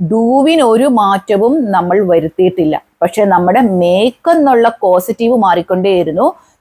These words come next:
മെയ്ഡ് എന്നായി, മേക്സ് എന്നായി, will make എന്നായി. ക്ലിയർ ആയല്ലോ? പോസിറ്റീവ് വെർബ് മേക്ക് അത് നമ്മൾ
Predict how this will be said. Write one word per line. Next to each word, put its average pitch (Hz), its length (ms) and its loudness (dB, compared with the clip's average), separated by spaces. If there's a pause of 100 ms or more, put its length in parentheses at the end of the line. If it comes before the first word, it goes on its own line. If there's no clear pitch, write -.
മെയ്ഡ് 180 420 2
എന്നായി, 214 640 0 (240)
മേക്സ് 180 680 0
എന്നായി, 226 720 2 (240)
will 277 340 2 (300)
make 170 400 0
എന്നായി. 151 340 -2 (420)
ക്ലിയർ 208 260 4
ആയല്ലോ? 202 520 0 (200)
പോസിറ്റീവ് 202 500 -2
വെർബ് 202 220 0
മേക്ക് 190 340 0 (340)
അത് 208 100 0
നമ്മൾ 214 360 2